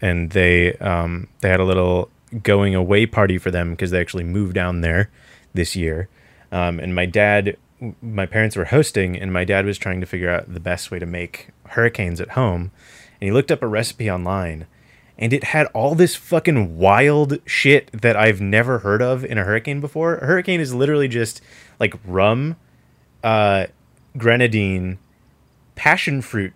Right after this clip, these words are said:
puree, and, uh, and, like, sour mix. And that's it. Like, and, like, his shit had, like, amaretto and gin, and, like,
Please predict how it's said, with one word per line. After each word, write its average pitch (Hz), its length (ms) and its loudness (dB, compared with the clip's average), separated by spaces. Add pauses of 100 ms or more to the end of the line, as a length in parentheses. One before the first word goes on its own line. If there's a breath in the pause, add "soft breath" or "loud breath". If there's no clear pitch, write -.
puree, 85 600 -6 (580 soft breath)
and, 95 580 -4 (240)
uh, 92 460 -2 (420)
and, 107 160 -4
like, 90 180 -6
sour 95 320 -2
mix. - 380 -18 (440 soft breath)
And 110 120 -2
that's 131 180 2
it. 101 160 0 (280)
Like, 113 300 0 (140)
and, 120 320 2 (100)
like, 120 240 -2
his 170 200 2
shit 185 180 2
had, 151 180 2
like, 120 260 4
amaretto 110 840 4 (260 loud breath)
and 85 280 -6
gin, 117 560 2 (420 soft breath)
and, 101 280 0
like, 92 320 0